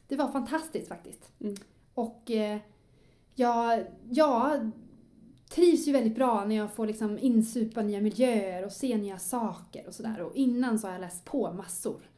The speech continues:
Speaker 2: Mm.
Speaker 1: Verkligen så här nördat ner mig i alla böcker och om New York och kollat på filmer och sådär.
Speaker 2: Mm.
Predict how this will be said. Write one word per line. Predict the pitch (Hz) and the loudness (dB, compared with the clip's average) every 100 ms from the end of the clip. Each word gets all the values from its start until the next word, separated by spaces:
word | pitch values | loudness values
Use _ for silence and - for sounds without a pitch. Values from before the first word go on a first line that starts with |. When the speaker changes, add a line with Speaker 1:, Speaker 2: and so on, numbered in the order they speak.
| - | -2
Speaker 2:
Mm. | 220 190 - | -2 -2 -4
Speaker 1:
Verkligen | 220 202 208 196 | -6 -4 -8 -8
så | |
här | 180 | -10
nördat | 185 214 214 208 - | 0 0 0 0 2
ner | 247 208 | 2 2
mig | 170 160 160 - | -2 -6 -8 -6
i | 165 156 156 | -6 -8 -10
alla | 175 170 170 175 | -8 -8 -8 -8
böcker | 214 214 - 170 165 | -6 -6 -8 -10 -8
och | 170 | -8
om | 175 175 | -8 -6
New | 180 | -6
York | 180 190 - - | -4 -6 -6 -12
och | |
kollat | 180 190 | -14 -14
på | 180 | -14
filmer | - 226 214 185 180 160 | -2 0 0 -4 -10 -12
och | - | -14
sådär. | - - - 349 | -16 -18 -16 -2
Speaker 2:
Mm. | 226 208 | 0 0